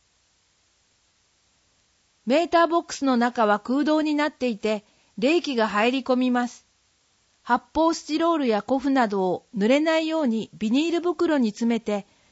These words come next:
隙間に敷き詰めることで、直接冷気が当たるのを防ぎます。かっこ四、給湯器の対策を行う。給湯器内の配管など、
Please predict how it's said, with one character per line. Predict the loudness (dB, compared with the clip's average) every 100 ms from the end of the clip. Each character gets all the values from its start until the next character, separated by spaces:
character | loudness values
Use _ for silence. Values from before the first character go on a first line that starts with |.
| _
隙 | -16 -6 -2
間 | -2
に | -2
敷 | -4
き | -6 -6
詰 | -4
め | -4
る | -4
こ | -4
と | -4 -2
で、 | -4 -4 _ _ _ -6
直 | -6
接 | -4 -4 -2 -2
冷 | -2 -2
気 | -2
が | -2 -2
当 |
た | 0
る | 0
の | 2 2
を | 0
防 | -4 -4
ぎ | 0
ま | 0 -2
す。 | -8 -20 _ _ _ _ _ _ _ _ _ _ _ _ _ _ _ _ -6
か | -4
っ | -4 -2
こ | -2
四、 | 0 -2 -6 _ _ _ _ _ -2
給 | 2
湯 | 2 2 0 0
器 | -2
の | -4
対 | -2 -2
策 | 0 -2 -2 2
を | 2
行 | 2 -2
う。 | -2 -4 -6 _ _ _ _ _ _ _ _ _ _ _ _ _ _ _ -4
給 | 0 0
湯 | 0 -2
器 | -2 -2
内 | 0 0
の | -2
配 | -2 -4
管 | -2 -2 0
な | 0
ど、 | 0 -4 -6